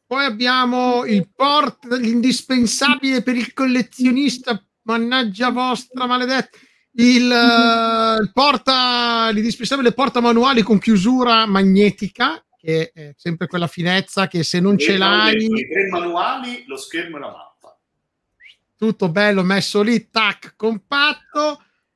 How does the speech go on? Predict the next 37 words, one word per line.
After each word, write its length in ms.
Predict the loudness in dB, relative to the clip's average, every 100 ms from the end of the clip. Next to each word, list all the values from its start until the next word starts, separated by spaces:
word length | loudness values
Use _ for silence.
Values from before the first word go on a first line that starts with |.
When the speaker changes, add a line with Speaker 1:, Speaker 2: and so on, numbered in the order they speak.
| _
Speaker 1:
come 220 | -8 -4 -4
si 140 | 0
vede 260 | 0 0 -2
qui 160 | -2
da 80 | -2
apposita 720 | -4 -2 -2 0 -4 -6 -6 -6
illustrazione. 1120 | -12 -14 -6 -6 -6 -8 -8 -6 -2 -2 -4
Poi, 760 | -4 -2 0 -2 -2 -4 -6 -10
vabbè, 180 | -8 -6
Speaker 2:
E 40 |
poi 100 | -4
Speaker 1:
qui 80 | -6
Speaker 2:
abbiamo 220 | -4 -4 -4
Speaker 1:
cose 60 |
Speaker 2:
gli 80 | -8
stretch 340 | -10 -10 -10 -8
goal 180 | -6
che 120 | -8 -8
puoi 180 | -6 -6
trovare 320 | -6 -4 -4
all'inizio. 600 | -4 -8 -14 -18 -20 -16
Ah, 80 | -14
oddio, 220 | -14 -16
no, 160 | -16 -10
Speaker 1:
Ah, 180 | -4 -2
Speaker 2:
perché 160 | 0
Speaker 1:
all'inizio, 400 | 2 2 -2 -6
Speaker 2:
no, 40 | -6
Speaker 1:
grazie, 500 | -4 -4 -4 -8 -14
Speaker 2:
meglio. 100 | -12
Speaker 1:
caro. 320 | -10 -8 -10
Speaker 2:
Vedono, 400 | -12 -16 -18 -20 _ _ _ _ _ _
forse 260 | -20 -20
qua 160 | -18 -18
si 60 | -18
vedono 220 | -20 -20
meglio. 340 | -20 -20 _